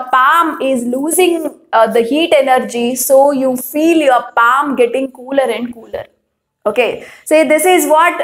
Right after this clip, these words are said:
uh, the evaporation brings cooling means. Clear? Fine.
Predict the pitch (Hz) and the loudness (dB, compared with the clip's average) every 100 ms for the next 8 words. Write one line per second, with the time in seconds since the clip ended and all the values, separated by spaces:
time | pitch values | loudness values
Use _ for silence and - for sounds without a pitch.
0 | - 214 247 214 220 - 254 262 294 302 | -4 0 2 2 0 0 0 2 0 2
1 | 294 269 262 311 262 - 208 247 254 277 | 0 -2 0 0 0 -6 -2 0 0 -2
2 | - - 262 262 240 208 - - - - | -6 -8 -2 0 0 -2 -10 -14 -14 -14
3 | _ _ _ _ 254 254 381 - - - | _ _ _ _ -2 0 0 -2 -12 -20
4 | - 190 | -10 -10